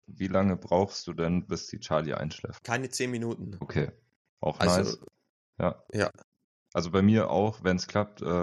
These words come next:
Speaker 1: was jetzt in den letzten zehn Tagen, wie gesagt, gut geklappt hat.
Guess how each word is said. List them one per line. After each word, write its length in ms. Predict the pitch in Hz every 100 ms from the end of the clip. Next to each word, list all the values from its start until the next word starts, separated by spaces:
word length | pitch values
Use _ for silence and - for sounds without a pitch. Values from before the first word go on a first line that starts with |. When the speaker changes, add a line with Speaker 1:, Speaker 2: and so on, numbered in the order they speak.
| 85 65
Speaker 1:
was 200 | 85 -
jetzt 180 | - -
in 80 | 85
den 120 | 85
letzten 420 | 82 - 85 82 _ _ -
zehn 220 | 85 82
Tagen, 260 | 85 82
wie 80 | 82
gesagt, 300 | 85 82 80
gut 160 | 113 -
geklappt 400 | 107 - 101 -
hat. 240 | 98 -